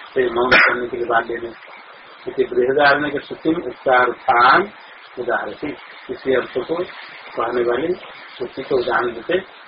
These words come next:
पांडित्यम निर्विद्य यथोक्त पांडित राहित्यम कथम मम अवगतम,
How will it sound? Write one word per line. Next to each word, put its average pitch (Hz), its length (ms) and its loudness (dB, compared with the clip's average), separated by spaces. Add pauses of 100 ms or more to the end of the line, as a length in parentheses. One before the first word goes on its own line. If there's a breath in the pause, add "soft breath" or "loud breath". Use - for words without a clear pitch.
(240)
पांडित्यम 120 640 0
निर्विद्य 117 800 -2 (2750)
यथोक्त 156 540 0
पांडित 151 600 2
राहित्यम 151 680 2
कथम 143 360 0
मम 135 220 0
अवगतम, 147 500 2